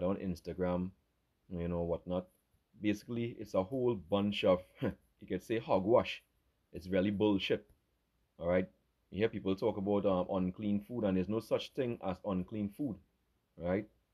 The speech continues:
You know, it's, um, it, it's, it's, it's no, it's no, um, there's no, um,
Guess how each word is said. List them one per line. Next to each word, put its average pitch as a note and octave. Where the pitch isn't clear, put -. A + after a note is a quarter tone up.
You F2+
know, F#2
it's, F2+
um, F2
it, G2
it's, F#2+
it's, F#2+
it's F#2+
no, A2
it's F#2
no, G#2+
um, F#2
there's F2+
no, A2
um, F#2+